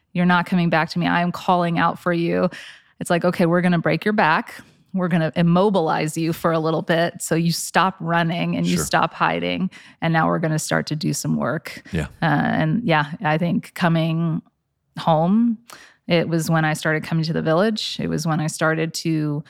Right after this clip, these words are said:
Speaker 1: to actually look at, "I think I need to heal the inside of my body now. I think
Speaker 2: Amen.
Speaker 1: I need to go to church and actually look at the spiritual side of this healing versus just trying to have a counselor help you talk it away."
Speaker 2: Yeah.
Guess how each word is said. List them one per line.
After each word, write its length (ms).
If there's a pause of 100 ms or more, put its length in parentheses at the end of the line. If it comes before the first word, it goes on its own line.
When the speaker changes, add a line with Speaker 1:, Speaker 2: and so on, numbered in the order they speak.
(160)
Speaker 1:
to 160
actually 640
look 380
at, 340 (360)
"I 100
think 200
I 100
need 180
to 60
heal 240
the 140
inside 460
of 120
my 180
body 360
now. 380
I 80
think 180
Speaker 2:
Amen. 100
Speaker 1:
I 40
need 220
to 160
go 500
to 240
church 540 (400)
and 140
actually 500
look 200
at 120
the 80
spiritual 520
side 360
of 120
this 220
healing 480
versus 560
just 380
trying 400
to 480 (340)
have 180
a 60
counselor 580
help 280
you 100
talk 380
it 80
away." 500
Speaker 2:
Yeah. 140